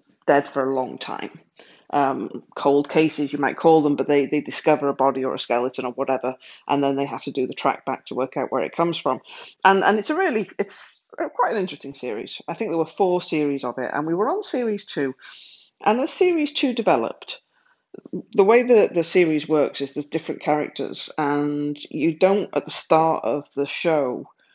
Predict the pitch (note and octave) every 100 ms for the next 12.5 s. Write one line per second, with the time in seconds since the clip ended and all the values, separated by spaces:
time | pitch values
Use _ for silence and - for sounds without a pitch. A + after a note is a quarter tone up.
0 | _ - D#3 D3+ D#3 D#3 D3 C#3 D3+ E3+
1 | F#3 F#3+ D#3+ - F3 - F3+ E3 F3 F3
2 | G#3+ - _ _ _ _ - - F3 D#3
3 | D#3 D3 D3 - F#3 E3 D3+ - - D#3
4 | D#3 D3 C#3+ D#3 D#3+ D3 C#3 C#3 - D3
5 | - C#3 C#3 F#3+ D3 - D3+ E3 E3+ -
6 | C#4 C#4+ A#3+ G#3+ G3+ G3+ - C#3 - D#3+
7 | F3 G3+ G#3 D4 - - C4 G#3 - -
8 | - - _ _ _ _ _ _ - G3+
9 | - A#3+ G#3+ G3+ - A3 B3 C4 B3 D3+
10 | D3+ E3 D#3+ A3 G#3 G#3 G3 F3+ B2+ C#3+
11 | _ - - - C#3+ C#3+ C#3 - - -
12 | - G3+ D3 -